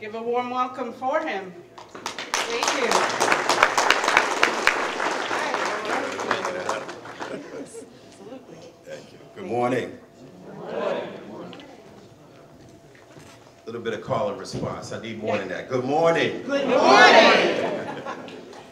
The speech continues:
Speaker 2: Um, it is, as I knock stuff off the, the podium, um, it is an honor and a privilege to join you this morning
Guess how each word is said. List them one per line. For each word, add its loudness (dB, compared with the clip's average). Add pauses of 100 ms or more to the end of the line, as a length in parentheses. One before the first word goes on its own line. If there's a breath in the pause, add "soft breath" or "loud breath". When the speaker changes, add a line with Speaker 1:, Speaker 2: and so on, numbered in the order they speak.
(460)
Speaker 2:
Um, 2 (240)
it -2
is, 2 (680)
as -16
I -4
knock -8
stuff -4
off -6 (200)
the, -16 (280)
the -12
podium, -10 (840)
um, -2 (1400)
it -4
is -4
an -6
honor -2 (260)
and -6
a -8
privilege -4
to -14
join -6
you -8
this -10
morning -8